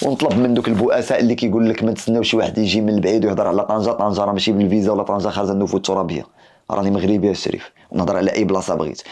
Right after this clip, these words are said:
ولا تمنعوا عليا نهضر على واحد المدينه او ما نمشيش لواحد المدينه باش نتوما تقولوا: "لا، علاش اشرف يجي من ديك البلاصه ويهضر؟" لا، اشرف غيجي من اي بلاصه وغيهضر على اي حاجه مستعد انه يهضر عليها وكتبان فيها خروقات، لان الدور ديالي صعب. اللي كيقول لك: "علاش كدير هادشي؟"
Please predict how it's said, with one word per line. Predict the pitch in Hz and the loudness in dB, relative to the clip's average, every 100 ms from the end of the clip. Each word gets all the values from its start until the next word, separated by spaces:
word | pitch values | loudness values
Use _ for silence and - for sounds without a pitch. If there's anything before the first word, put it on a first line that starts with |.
| - | -4
ولا | 104 110 | 0 2
تمنعوا | 113 107 117 | 2 0 2
عليا | 95 117 | 2 2
نهضر | 110 98 | 2 0
على | 95 101 | 2 0
واحد | - | 0
المدينه | 196 185 104 110 | 0 2 2 2
او | - 104 | 0 0
ما | 104 | 0
نمشيش | 92 98 92 | 0 -2 0
لواحد | 95 - | 0 0
المدينه | 95 95 101 | 0 2 0
باش | 110 104 95 | 0 0 -2
نتوما | 110 104 117 - - - | 0 -2 -2 -6 -14 -4
تقولوا: | 110 98 110 110 | -2 2 2 2
"لا، | 104 113 104 - | 2 0 -2 -6
علاش | - 104 120 120 | -2 2 0 0
اشرف | 113 110 113 120 | -2 0 -2 0
يجي | 110 113 | 0 2
من | 110 | 0
ديك | 110 | 0
البلاصه | 98 110 127 | 0 0 2
ويهضر؟" | 117 90 - - _ - | 0 0 -2 -6 _ 0
لا، | 107 95 | 2 2
اشرف | 98 101 107 95 | 0 -2 -2 0
غيجي | 98 87 | 0 0
من | 98 92 | 0 2
اي | 107 | 0
بلاصه | 95 92 107 | 0 0 0
وغيهضر | 107 98 87 87 | 0 0 0 0
على | 85 95 | 0 0
اي | 98 87 | 0 0
حاجه | 85 90 - - - - - | 0 -2 -2 -6 -12 -16 -8
مستعد | 85 - 98 - | -4 -2 -2 0
انه | 98 101 | 0 0
يهضر | 87 - | 2 2
عليها | 101 | 2
وكتبان | 113 95 85 107 | 0 -2 0 0
فيها | - 98 | 0 -2
خروقات، | 80 95 92 - - - - - | 0 -2 -2 -4 -12 -20 -20 -8
لان | - 95 | -4 -2
الدور | 85 107 92 | -2 0 0
ديالي | 92 101 104 | 2 2 2
صعب. | 87 76 - - | 0 -4 -6 -6
اللي | - | -4
كيقول | 107 98 | 0 0
لك: | 101 | 0
"علاش | 90 - | -2 -2
كدير | 107 82 107 | -2 0 0
هادشي؟" | 107 - 180 | 2 0 0